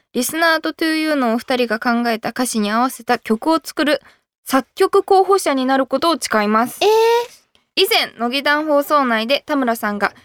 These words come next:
Speaker 1: 「みんなで歌詞を集めて曲を作ろう」みたいな話をされていたと思います。
Speaker 2: う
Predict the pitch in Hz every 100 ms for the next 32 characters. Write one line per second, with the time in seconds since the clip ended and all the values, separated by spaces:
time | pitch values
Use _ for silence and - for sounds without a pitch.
0 | _ 277 359 403 320 277 339 320 269 -
1 | 247 311 302 269 277 277 349 339 - 370
2 | 392 277 - - 226 220 208 214 233 233
3 | 240 240 240 226 - 240 254 254 277 233
4 | 208 202 202 311 320